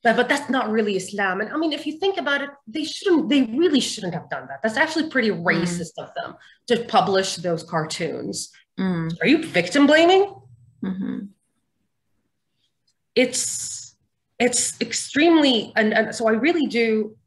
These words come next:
Speaker 1: it has to be. I mean, it, it, I don't know. I mean, I'm not an expert. I haven't really researched this, but it has to be. Why else would they be so scared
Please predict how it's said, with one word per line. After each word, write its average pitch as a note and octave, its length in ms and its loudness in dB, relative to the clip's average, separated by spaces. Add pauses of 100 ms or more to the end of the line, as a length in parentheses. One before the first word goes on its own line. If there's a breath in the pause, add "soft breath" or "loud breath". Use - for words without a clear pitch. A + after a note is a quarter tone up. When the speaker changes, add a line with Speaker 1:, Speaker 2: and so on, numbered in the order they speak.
(880)
Speaker 1:
it A#3 100 -4
has B3+ 280 -4
to G#3+ 80 -8
be. E3+ 200 -6
I E3 60 -4
mean, F3 120 -2
it, G3 200 -6
it, G#3 160 -2
I A3 120 4
don't A3 380 2
know. E3+ 240 2
I G3 60 -4
mean, F3 100 -4
I'm E3+ 140 -2
not E3+ 160 -2
an D#3 80 -4
expert. F#3+ 380 -8
I F3+ 60 -4
haven't E3+ 220 -2
really D#3+ 280 -2
researched G#3 540 -4
this, - 140 -12
but E3 120 0
it E3 60 -4
has C4 320 -2
to F3 80 -10
be. D3+ 140 -12 (520)
Why G3+ 300 6
else A3 480 2
would E3+ 160 0
they F3+ 120 2
be F3 160 -2
so E3+ 220 -2
scared F#3 640 0